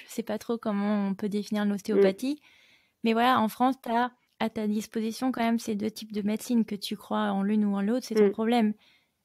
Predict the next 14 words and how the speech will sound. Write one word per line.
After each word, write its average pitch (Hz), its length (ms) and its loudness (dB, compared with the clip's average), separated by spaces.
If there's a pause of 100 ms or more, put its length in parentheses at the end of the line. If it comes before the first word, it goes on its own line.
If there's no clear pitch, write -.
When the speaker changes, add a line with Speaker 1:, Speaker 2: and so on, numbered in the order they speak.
(100)
Speaker 1:
Mais 220 180 2
alors 214 240 2
que 240 100 -2
ici, 240 460 0
ils 226 60 -8
te - 100 -2
laissent 208 260 -2
pas 254 140 0
nécessairement 240 560 0
le 226 100 2
choix, 233 300 -2
en 220 80 0
fait, 196 260 -2
de, 196 500 2